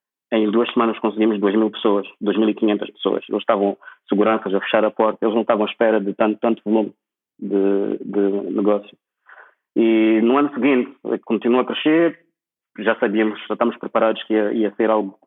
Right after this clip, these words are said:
algo enorme. Depois o, esse evento passou a ser dois dias seguidos,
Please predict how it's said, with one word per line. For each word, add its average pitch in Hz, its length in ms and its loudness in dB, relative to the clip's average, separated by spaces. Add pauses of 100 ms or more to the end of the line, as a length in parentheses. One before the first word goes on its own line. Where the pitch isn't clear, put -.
(240)
algo 110 220 2
enorme. 135 380 2
Depois 113 260 -2
o, 113 260 0
esse 123 160 -2 (220)
evento 113 360 0 (640)
passou 113 300 0
a 110 100 -8
ser 113 240 0
dois 110 340 0
dias 120 320 2
seguidos, 127 260 0